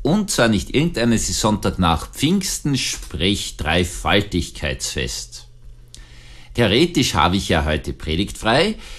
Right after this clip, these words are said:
praktisch kann man natürlich nicht, weil, äh, großes Fest war in Bischofshofen, das wird dann noch immer eingeleitet, früher mal durch eine römisch-katholische Messe. Heute möchte ich ganz herzlich auch den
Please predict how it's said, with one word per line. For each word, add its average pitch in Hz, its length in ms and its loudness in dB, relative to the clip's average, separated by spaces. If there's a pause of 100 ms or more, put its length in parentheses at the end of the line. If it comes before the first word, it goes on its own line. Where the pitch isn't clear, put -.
(200)
praktisch 104 460 4
kann 104 100 0
man 101 140 4
natürlich 85 440 0
nicht, 160 460 0
weil, 113 540 4 (320)
äh, 80 280 0
großes 92 460 0
Fest 131 340 0
war 117 100 2
in 104 120 4
Bischofshofen, 104 840 0
das 90 160 2
wird 98 180 0
dann 95 120 4
noch 82 140 0
immer 110 340 0
eingeleitet, 101 880 2
früher 101 300 2
mal 87 200 2
durch 90 140 0
eine 90 160 2
römisch-katholische 104 840 0
Messe. 117 460 0 (460)
Heute 131 640 4 (480)
möchte 87 520 0
ich - 120 -2
ganz 95 320 0
herzlich 101 460 0
auch 95 180 0
den 98 320 0